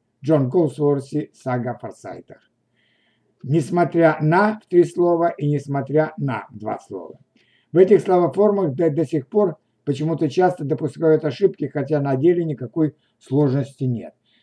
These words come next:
Прежде всего важно разобраться, с какой частью речи вы имеете дело. Слитно пишется именно предлог.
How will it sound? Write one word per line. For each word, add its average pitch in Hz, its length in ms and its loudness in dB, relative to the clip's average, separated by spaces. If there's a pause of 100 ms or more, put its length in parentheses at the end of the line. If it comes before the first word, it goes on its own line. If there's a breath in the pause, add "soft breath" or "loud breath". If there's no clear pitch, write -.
(140)
Прежде 196 280 6
всего 185 240 6
важно 170 340 4
разобраться, 160 580 2
с - 60 -14
какой 156 300 -2
частью 147 460 -2
речи 165 300 2
вы 131 160 0
имеете 123 360 -4
дело. 104 440 -8 (1080)
Слитно 214 480 2
пишется 180 460 0
именно 175 400 2
предлог. 151 600 2